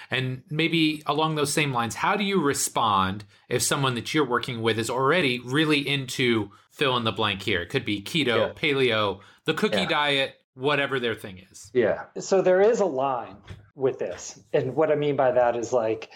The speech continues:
Speaker 2: I, I, I tell athletes, or I say, I, like, when I give talks and stuff like that, I can basically say, like,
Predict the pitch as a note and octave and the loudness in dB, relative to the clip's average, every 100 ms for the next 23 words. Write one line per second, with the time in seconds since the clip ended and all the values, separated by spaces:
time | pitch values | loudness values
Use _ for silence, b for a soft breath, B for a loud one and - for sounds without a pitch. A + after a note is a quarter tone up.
0 | B B B B _ D#3 - C#3 - - | B B B B _ 0 0 -8 -8 0
1 | D#3+ C#3+ F#3+ G3 E3 D#3 D3 C#3+ C3 A#2 | 0 2 4 4 4 2 0 2 0 0
2 | C#3+ C3 B2+ B2 B2+ C3 C3 A2 C#3 C3 | 0 0 0 0 0 0 -4 -4 -2 0
3 | C3+ C3 B2+ D3+ D3+ B2 A#2+ - A#2 C3 | 2 2 2 0 0 -2 -2 -6 -4 -4
4 | - A#2 A#2+ A2+ F2+ B2+ C#3+ F#3+ G3 F#3 | -2 -4 -2 -2 0 0 2 2 2 2
5 | D3 B2+ D3 C3 B2+ A#2+ A#2+ A2 - | 2 4 2 4 2 2 2 0 -8